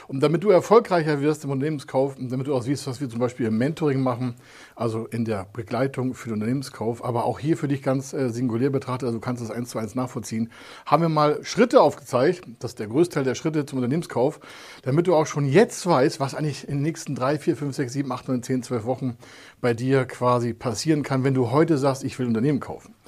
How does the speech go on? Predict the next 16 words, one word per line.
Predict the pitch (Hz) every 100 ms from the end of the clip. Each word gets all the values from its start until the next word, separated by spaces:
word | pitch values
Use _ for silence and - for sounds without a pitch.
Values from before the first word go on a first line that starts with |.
| - - - - _
Gehen | 180
wir | 208
mal | 185
zurück, | - 156 226 -
äh, | 180 156
an | 127 151
den | 139 131 -
Anfang, | 156 285 320 - 143 196
und | 165 131
zwar | 156 151
die | 139
meisten | 160 269 269 - 139 190 - - - - - - _
haben | 147 165 170
zu | 165
wenig | 160 143
Eigenkapital. | 180 185 135 117 - 117 220